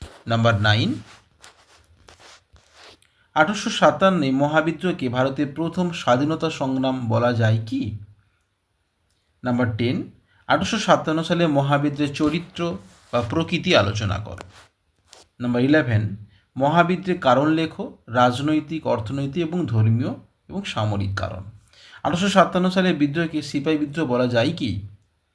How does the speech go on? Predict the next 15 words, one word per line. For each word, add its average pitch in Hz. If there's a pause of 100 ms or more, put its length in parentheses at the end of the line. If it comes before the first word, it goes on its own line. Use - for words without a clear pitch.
(600)
এবার 151
আমরা 135 (720)
সাজেশন 185
করতে 170
গিয়ে 170
যেটা 151 (320)
দেখলাম, 131 (580)
তোমাদের 135
কিন্তু 170
গত 131
বছরে 165
কোনো 143
পরীক্ষা 139
হয়নি, 135 (500)
তাই 147